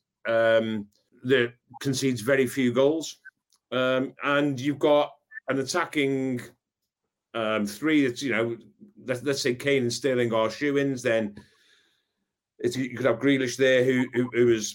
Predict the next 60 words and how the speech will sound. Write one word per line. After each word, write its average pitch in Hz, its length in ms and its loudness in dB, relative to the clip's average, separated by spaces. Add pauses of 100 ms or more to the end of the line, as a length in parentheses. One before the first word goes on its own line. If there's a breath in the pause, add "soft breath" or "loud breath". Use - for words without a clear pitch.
(120)
who 135 80 -6
was 123 120 -2
done 143 200 2
nothing 151 300 0
wrong. 156 240 2
I - 20 0
thought 185 240 2
Grealish 160 240 4
was 135 80 -8
a 156 60 2
little 175 180 2
bit 156 320 0 (960)
wound 139 400 2
up 135 160 0
too 139 160 -2
easily 120 320 2
last 95 200 -4
night. 90 280 -6
You 104 60 -2
know, 101 100 2
I - 20 2
mean, 104 140 0
they 104 100 0
clearly 123 360 2
got 117 220 2
at 110 200 0
him, 104 300 2
and 101 440 0 (140)
that's 117 180 -4
gonna 110 200 -2
happen 113 280 -2
all 113 140 2
the 101 100 0
time. 101 320 -2
You 104 60 2
know, 104 100 0
you 98 60 -6
know, 104 240 -2 (220)
now 139 180 2
he's 127 140 2
a 120 40 2
big 123 240 0
name, 107 360 2
an 110 160 -4
even 113 280 -4
bigger 127 300 0
name, 95 220 -4
sorry. 98 420 -4 (360 soft breath)
That's 123 140 -2
gonna 120 220 0
happen 110 420 -2 (480)
all 123 200 4
the 110 100 0
time 110 320 -2
to 95 120 -8
him 87 100 -6
now. 90 340 -2
And 101 160 -2
I, 95 80 -6 (320)
I, 101 80 -4